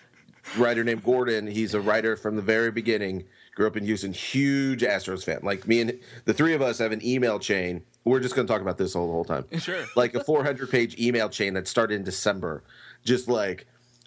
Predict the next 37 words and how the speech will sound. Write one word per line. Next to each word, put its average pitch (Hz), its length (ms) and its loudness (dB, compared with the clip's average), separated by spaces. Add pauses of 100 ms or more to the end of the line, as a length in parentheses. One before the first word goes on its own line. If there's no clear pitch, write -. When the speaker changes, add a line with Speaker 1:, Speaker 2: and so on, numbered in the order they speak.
Speaker 1:
we're 143 140 4
breaking 120 420 0
down 98 380 -2
spring 98 320 -2
training. 117 600 0
We're 127 140 2
breaking 101 500 -4
down 104 300 2
the 90 120 -6
rookies, 113 640 0
triple 120 440 0
A. 107 260 0 (240)
I 113 60 4
mean, 127 100 4
I 156 60 2
go 185 100 0
to 127 80 -4
single 104 340 -4
A 90 100 -6
games. 85 480 -10 (180)
Speaker 2:
Okay, 147 320 -2
Speaker 1:
Just 113 120 -2
Speaker 2:
right - 100 -4
Speaker 1:
that, 123 140 2
Speaker 2:
on. - 60 -18
Speaker 1:
like, 123 200 0 (520)
I'm 139 280 2
that, 117 380 -2 (140)
I'm 139 160 4
that 120 220 -2 (340)
asshole. 92 560 -4
Speaker 2:
Sure, 151 440 -4
sure. 117 140 4
Speaker 1:
Um, 110 360 -2 (760)
but, 131 220 2
you 139 100 0
know, 104 220 0